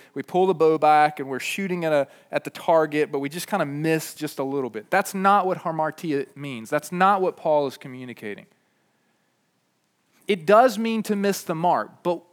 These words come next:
the problem Paul is saying is we aren't just trying to aim at the, the mark and the, the target and miss it by a little bit. We have willfully turned in the opposite direction, and we are willfully choosing a totally different target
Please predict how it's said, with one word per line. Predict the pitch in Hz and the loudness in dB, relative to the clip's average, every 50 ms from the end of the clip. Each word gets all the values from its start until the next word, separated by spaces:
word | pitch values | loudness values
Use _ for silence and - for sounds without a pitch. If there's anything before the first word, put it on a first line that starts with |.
| _ - | _ -6
the | 156 170 | -6 -6
problem | - - - 233 247 254 220 196 165 165 - - _ | -4 0 2 4 4 4 4 2 0 -2 -8 -16 _
Paul | - - 202 190 208 208 180 | -2 2 4 4 6 4 2
is | 156 | 2
saying | - - 151 139 135 139 135 | -2 -4 -4 -4 -4 -6 -6
is | 131 131 127 - _ _ _ - | -6 -6 -6 -8 _ _ _ -10
we | 139 156 196 226 226 | -6 -4 -2 -2 -2
aren't | - 190 190 196 196 196 196 - - _ _ _ _ _ _ _ _ _ - | 0 2 2 4 2 2 -2 -6 -16 _ _ _ _ _ _ _ _ _ -16
just | 151 135 185 202 185 - - | -4 0 2 2 2 0 -6
trying | - - 196 190 190 185 | -6 -2 0 2 2 2
to | 202 170 - - | 0 -2 -4 -6
aim | 170 175 190 196 196 | -6 -4 -2 -2 -2
at | 190 - - | -4 -4 -6
the, | 175 165 139 _ - | -8 -8 -10 _ -8
the | 151 156 | -8 -4
mark | 156 160 160 165 170 170 170 - 156 | -2 0 2 2 2 2 0 -2 -8
and | 143 143 139 | -8 -8 -10
the, | 135 - | -10 -8
the | 151 147 | -8 -10
target | - - - 160 156 151 151 147 - | -6 0 2 2 2 2 0 -4 -6
and | 143 139 143 160 | -6 -6 -2 -2
miss | 175 165 - | -2 -2 -2
it | 131 | -2
by | 147 143 135 131 | 0 2 2 2
a | 127 | 2
little | 139 160 170 151 | 0 -2 -2 -2
bit. | 127 131 120 117 - _ - - _ - | -2 -4 -4 -6 -6 _ -20 -20 _ -10
We | 143 147 180 214 226 | -6 -4 -2 0 0
have | 202 190 147 135 | 0 -2 -2 -4
willfully | 135 135 151 175 190 196 190 - 220 208 202 214 208 196 - _ _ _ _ _ - | -2 0 2 2 2 2 0 0 0 2 2 2 0 -2 -8 _ _ _ _ _ -10
turned | - - 170 165 160 147 135 | -6 -4 -2 -2 -2 -4 -6
in | 135 135 | -8 -8
the | 135 131 | -4 -2
opposite | 131 147 151 165 - - 180 175 | 2 2 2 2 0 -2 -12 -8
direction, | 170 147 143 139 135 131 - - 135 | -4 0 2 2 0 0 -4 -8 -12
and | 127 127 127 | -12 -12 -8
we | 135 143 156 165 | -4 -2 0 0
are | 147 131 | 0 0
willfully | 123 127 139 156 165 170 170 - 185 165 | -2 -2 -2 0 0 -2 -2 -4 -6 -6
choosing | 156 - - 156 151 135 135 127 | -6 -6 -6 -6 -6 -6 -6 -8
a | 123 120 | -10 -10
totally | - - - 180 170 160 156 151 139 | -12 -10 -6 -2 -2 0 0 0 -2
different | 127 135 131 - 135 98 - | -2 -4 -6 -6 -10 -16 -10
target | - 143 127 123 110 113 110 - | -6 -6 -4 -4 -6 -6 -10 -10